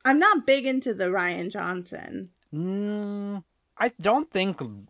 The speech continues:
Speaker 2: Knives Out would have been what it was if it wasn't for Rian, though.
Speaker 1: For Rian Johnson? Of course, yes.
Speaker 2: I think it's
Speaker 1: I, and I can understand that from watching it. Like, you
Speaker 2: Yeah.
Speaker 1: need a very specific writer-director
Speaker 2: Yeah, and
Speaker 1: for
Speaker 2: I
Speaker 1: that
Speaker 2: think he's a
Speaker 1: movie.
Speaker 2: gr-, he, he's a very talented person.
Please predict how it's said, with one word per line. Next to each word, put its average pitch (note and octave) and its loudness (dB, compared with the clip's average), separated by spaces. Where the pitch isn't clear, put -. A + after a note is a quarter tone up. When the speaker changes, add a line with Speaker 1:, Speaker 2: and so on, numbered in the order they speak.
Speaker 2:
Knives C3 0
Out A#2+ 4
would A2+ 0
have A2 -4
been A2 0
what G2 -2
it G2+ -6
was G#2+ -2
if - -10
it A#2 -14
wasn't A2 -4
for F3+ 0
Rian, F#2 -2
though. - -18
Speaker 1:
For G3+ 2
Rian A#3+ 0
Johnson? B3+ -2
Of A3+ -10
course, A3+ 0
yes. G3 0
Speaker 2:
I C#3+ 0
think F3 0
it's E3 -2
Speaker 1:
I, A3 2
and B3+ 2
I D#4+ 6
can G4+ 2
understand F4 2
that A3+ -2
from G3 -6
watching F3+ -6
it. - -12
Like, F#3+ -6
you D#3 0
Speaker 2:
Yeah. D3+ 4
Speaker 1:
need G#3+ 2
a - -6
very F#3 0
specific F#3+ -6
writer-director D#3+ -4
Speaker 2:
Yeah, C#3+ 4
and B2+ -2
Speaker 1:
for C3+ 2
Speaker 2:
I C3+ 2
Speaker 1:
that D#3 -2
Speaker 2:
think D3+ 0
he's E3+ -6
a F#3 0
Speaker 1:
movie. G#2 -14
Speaker 2:
gr-, - -14
he, - -10
he's C#3 -4
a A#2 -2
very D3 -2
talented A#2 0
person. F#2+ -8